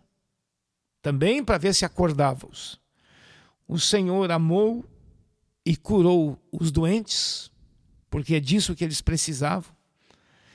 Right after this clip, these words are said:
E as crianças estavam à tua volta, clamando,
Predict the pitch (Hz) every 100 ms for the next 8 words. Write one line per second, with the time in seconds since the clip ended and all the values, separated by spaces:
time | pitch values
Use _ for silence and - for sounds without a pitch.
0 | _ - 180 202 - 220 220 277 302 -
1 | 262 - - _ _ _ 180 - 196 190
2 | 180 - 190 156 151 143 - - - 170
3 | 151 143 180 214